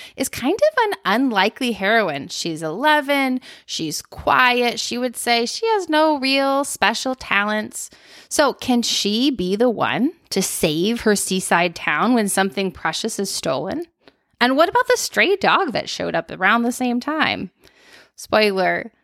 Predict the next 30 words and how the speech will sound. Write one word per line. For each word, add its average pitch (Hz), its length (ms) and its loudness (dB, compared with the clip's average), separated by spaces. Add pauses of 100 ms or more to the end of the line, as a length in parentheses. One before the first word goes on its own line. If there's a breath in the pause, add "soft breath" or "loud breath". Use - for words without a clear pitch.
(160)
she - 320 -2
can, 220 760 2 (140)
she - 260 -2
does, 180 720 0
and 208 220 -2
it's - 300 -8
just - 680 -2 (360 loud breath)
lovely 180 840 -2
along 160 460 -6
the 175 80 -6
way. - 460 -8
This 254 260 0
is 247 80 0
a 233 80 4
great 214 260 0
one 202 140 -2
for 180 140 -8
fans 208 540 0
of 180 300 -2
underdogs 311 800 2 (200 loud breath)
and 311 220 0
fans 262 540 0 (220 loud breath)
of 339 220 0
dog 180 360 0
dogs, 180 720 -2 (140)
also 311 460 4
fans 226 460 -4
of - 120 -10
ensemble 185 540 -4
casts - 640 -4